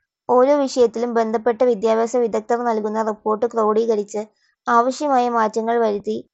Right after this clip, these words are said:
സ്റ്റിയറിംഗ് കമ്മിറ്റിക്ക് കൈമാറും. സ്റ്റിയറിംഗ് കമ്മിറ്റി അന്തിമ തീരുമാനമെടുക്കും. സ്റ്റിയറിംഗ് കമ്മിറ്റിയിൽ അടൂർ ഗോപാലകൃഷ്ണൻ, മട്ടന്നൂർ ശങ്കരൻകുട്ടി, പ്രൊഫസർ എം എ ഖാദർ, കെ സച്ചിദാനന്ദൻ, ഡോക്ടർ ബി ഇക്ബാൽ എന്നിവരടക്കം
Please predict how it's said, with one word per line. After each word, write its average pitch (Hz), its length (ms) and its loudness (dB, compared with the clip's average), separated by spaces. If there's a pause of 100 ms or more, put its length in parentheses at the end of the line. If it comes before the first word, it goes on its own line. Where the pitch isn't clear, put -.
സ്റ്റിയറിംഗ് 269 500 0
കമ്മിറ്റിക്ക് 226 400 -4
കൈമാറും. 214 460 0 (460)
സ്റ്റിയറിംഗ് 285 480 0
കമ്മിറ്റി 262 300 -2
അന്തിമ 233 320 0
തീരുമാനമെടുക്കും. 220 760 -2 (480)
സ്റ്റിയറിംഗ് 277 460 2
കമ്മിറ്റിയിൽ 240 400 -2 (120)
അടൂർ 247 260 4
ഗോപാലകൃഷ്ണൻ, 226 800 0
മട്ടന്നൂർ 226 460 -4
ശങ്കരൻകുട്ടി, 214 640 -4
പ്രൊഫസർ 220 420 -4 (100)
എം 220 180 -6
എ 240 140 -2
ഖാദർ, 220 380 -6 (200)
കെ 247 200 2
സച്ചിദാനന്ദൻ, 214 760 -2 (260)
ഡോക്ടർ 233 320 0
ബി 233 200 -4
ഇക്ബാൽ 220 380 0
എന്നിവരടക്കം 214 680 -2